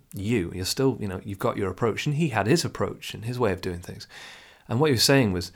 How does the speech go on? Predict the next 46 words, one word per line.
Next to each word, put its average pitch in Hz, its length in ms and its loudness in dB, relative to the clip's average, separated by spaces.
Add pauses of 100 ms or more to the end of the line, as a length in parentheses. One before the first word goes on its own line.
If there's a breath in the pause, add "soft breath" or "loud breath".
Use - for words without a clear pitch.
(280 loud breath)
"That 151 200 2
won't 117 220 4
change." 92 560 2 (520 loud breath)
So - 160 2
I 120 60 8
really 139 220 8
loved 135 220 4
that. 85 260 -2
And 104 160 0
the 110 60 2
idea 104 200 4
is, 95 80 -2
like, 95 140 0
that 117 200 0
bottom 131 380 2
block, - 360 2
get 139 180 4
that 110 160 0
in 107 80 -6
place. 101 320 -2
And 98 80 -8
if - 40 -10
you - 60 -10
don't 120 140 2
know 143 80 2
what 135 100 4
that 131 160 0
is, 147 260 0
you 107 60 -4
know, 95 120 -2
listen 110 300 -2
back 107 160 2
to - 60 -4
some 92 120 -4
of 92 100 -8
the 104 40 -8
other - 80 -10
podcasts, 135 520 0
look - 120 -8
at - 80 -4
some 107 160 -2
of 90 80 -4
the 110 80 -4
blogs 131 220 2
I've 101 140 -4
written. 95 320 -4